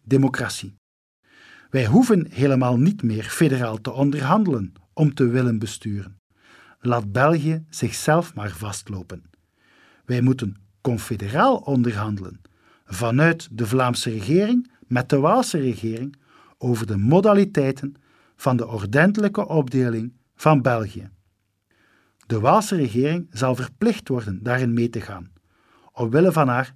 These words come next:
precaire financiële situatie, met tweehonderd procent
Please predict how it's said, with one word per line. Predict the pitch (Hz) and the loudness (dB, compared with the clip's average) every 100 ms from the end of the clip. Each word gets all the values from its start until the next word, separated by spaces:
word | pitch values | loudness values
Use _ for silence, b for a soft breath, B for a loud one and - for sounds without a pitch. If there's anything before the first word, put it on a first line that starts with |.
| _ | _
precaire | 131 113 - 143 170 180 147 | -6 -6 0 0 0 -4 -8
financiële | - 170 160 143 - 147 | -2 2 2 0 -2 -4
situatie, | 131 160 156 131 107 101 - - b b b b b | -4 -8 -4 -4 -4 -10 -16 -20 b b b b b
met | 120 107 - - | -6 -4 -8 -12
tweehonderd | - 139 156 156 147 | -2 0 2 0 -4
procent | 123 - 123 135 | -10 -10 -8 -8